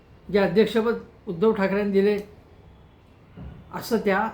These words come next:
एकनाथ शिंदेच्या जवळच्या लोकांचं मत आहे. एकनाथ शिंदेंनी त्याबद्दल सुद्धा तक्रार केली असं म्हणतात.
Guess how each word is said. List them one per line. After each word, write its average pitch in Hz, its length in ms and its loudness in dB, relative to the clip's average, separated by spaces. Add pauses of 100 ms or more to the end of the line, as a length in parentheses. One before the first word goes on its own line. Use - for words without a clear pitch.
(100)
एकनाथ 190 400 -4
शिंदेच्या 180 480 -4
जवळच्या 185 460 0
लोकांचं 160 380 -8
मत 131 180 -16
आहे. - 880 -12
एकनाथ 202 300 0
शिंदेंनी 214 380 0
त्याबद्दल 196 460 -2
सुद्धा 202 300 -4
तक्रार 185 220 -4
केली 180 200 -6
असं 160 200 -10
म्हणतात. 139 280 -14